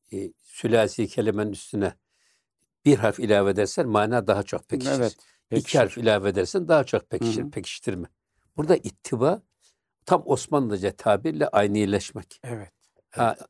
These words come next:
Speaker 1: bunu eğer şey yaparsak biz, işte identifikasyon diyorlar Fransızca.
Speaker 2: Evet.
Speaker 1: İngilizce identification diyorlar. Ne bu?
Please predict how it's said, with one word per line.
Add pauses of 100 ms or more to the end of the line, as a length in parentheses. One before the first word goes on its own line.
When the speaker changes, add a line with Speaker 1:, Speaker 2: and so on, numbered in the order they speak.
Speaker 1:
bunu
eğer
şey
yaparsak
biz, (500)
işte
identifikasyon
diyorlar
Fransızca.
Speaker 2:
Evet. (680)
Speaker 1:
İngilizce (800)
identification
diyorlar.
Ne
bu?